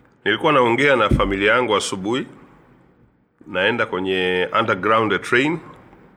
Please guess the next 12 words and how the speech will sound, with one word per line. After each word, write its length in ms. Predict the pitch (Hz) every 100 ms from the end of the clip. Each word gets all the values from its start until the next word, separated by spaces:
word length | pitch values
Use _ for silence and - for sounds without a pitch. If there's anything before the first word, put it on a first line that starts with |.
| _ _ _ _ _ _ _ _
unainuka 560 | 95 95 101 123 135 127
hivi 140 | 131
unaenda 300 | 107 107 104
B 140 | 90
B 140 | 82 85
C, 380 | - 151 185 196 -
naongea 360 | 82 92 98 127
na 100 | 113
wale 180 | 120 120
wenzangu 680 | 104 98 123 165 190 202 - - - - _ _ _ _ _ _ _ _ -
ofisini, 640 | 92 - 92 - 170 185 - - _ _ -
nikimaliza 760 | - 90 95 120 175 185 208